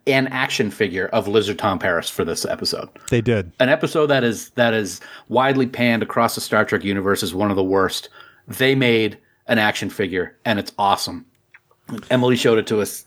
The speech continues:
Speaker 1: just recently, and it's fantastic. It's great.
Speaker 2: Uh, an action figure she got at Northeast TrekCon in
Speaker 1: Exactly.
Speaker 2: Albany, New York, when we were there.
Speaker 1: Yep.
Speaker 2: And I, I gotta give credit to Emily, um, because, uh, if it weren't for her, I probably would never have rewatched this episode.
Speaker 1: Yeah.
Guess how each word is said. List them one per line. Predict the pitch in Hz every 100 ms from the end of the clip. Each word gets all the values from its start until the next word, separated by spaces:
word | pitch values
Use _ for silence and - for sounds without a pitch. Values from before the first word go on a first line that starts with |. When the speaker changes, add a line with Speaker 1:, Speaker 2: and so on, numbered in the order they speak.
| -
Speaker 1:
just | 113 -
recently, | 113 104 110 107 104 -
and | 113
it's | 98 - - _ _ _ -
fantastic. | 87 - - - - _ _ - - -
It's | -
great. | - -
Speaker 2:
Uh, | 120 - -
an | 131
action | 139 135
figure | 123 117
she | - 117
got | 107 110
at | 110 110 -
Northeast | 113 110 113 -
TrekCon | 131 - 107 104
in | 104
Speaker 1:
Exactly. | 104 117 113
Speaker 2:
Albany, | 113 110
New |
York, | 110 131 -
when | 104
we | 107
were | 107
there. | 117 139 107 - -
Speaker 1:
Yep. | 104 - -
Speaker 2:
And | 127 123 107 113
I, | 131 -
I | 127
gotta | 143 139
give | 139
credit | - 135 127
to | -
Emily, | 131 120 113 104 98 - -
um, | 104 101 104 101
because, | 113 - 113 113 104 - -
uh, | 113 107
if | 104
it | 113
weren't | 131
for | -
her, | 117 120 113
I | 107
probably | - 127 117
would | 107
never | 120 120 113
have | 110
rewatched | 107 110 -
this | 104 110
episode. | 90 90 92
Speaker 1:
Yeah. | 104 131 165